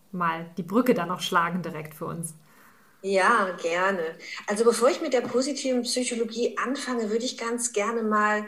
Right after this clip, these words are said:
Speaker 2: mit der Resilienz starten. Weil es geht ja bei der Resilienz um die sogenannte psychische Widerstandsfähigkeit. Gerade beim Thema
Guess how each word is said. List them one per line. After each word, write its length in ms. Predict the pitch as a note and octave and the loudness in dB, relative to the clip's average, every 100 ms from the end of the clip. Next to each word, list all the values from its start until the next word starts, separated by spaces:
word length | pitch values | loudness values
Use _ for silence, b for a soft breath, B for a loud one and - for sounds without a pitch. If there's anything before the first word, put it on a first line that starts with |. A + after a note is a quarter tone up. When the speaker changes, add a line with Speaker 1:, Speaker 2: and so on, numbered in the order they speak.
| - | -8
Speaker 2:
mit 100 | G3 | -6
der 120 | G#3 G3+ | -2 -2
Resilienz 480 | F3+ F#3 F3+ G#3 | -2 2 2 4
starten. 640 | - - - - - - - _ | -2 -2 -6 -8 -12 -16 -18 _
Weil 260 | E3+ F3+ G#3+ | 0 2 2
es 140 | G3+ | 0
geht 280 | - G#3 B3 | 0 -2 0
ja 140 | B3+ A3 | 0 0
bei 120 | F#3+ | 0
der 180 | F3+ F3+ | 0 0
Resilienz 540 | F#3 F3+ E3+ G3+ C4+ | -2 0 0 2 0
um 280 | - G#3+ G#3 | -2 -2 -2
die 280 | G#3 G3+ - | -2 -6 -6
sogenannte 680 | F3 G3 G3+ F#3+ G#3 G3 F#3+ - | -6 -4 0 0 0 -2 -2 0
psychische 440 | F#4 F4 C4+ A3+ | 2 4 2 0
Widerstandsfähigkeit. 1200 | G#3 A3+ - - - - - - - - - - - _ _ _ _ | 2 0 0 -10 -10 -8 -8 -10 -14 -16 -14 -16 -18 _ _ _ _
Gerade 420 | - F#3+ B3+ C4 - | 0 4 6 6 4
beim 160 | - F3+ | -2 -4
Thema 280 | G3+ A#3+ | 2 4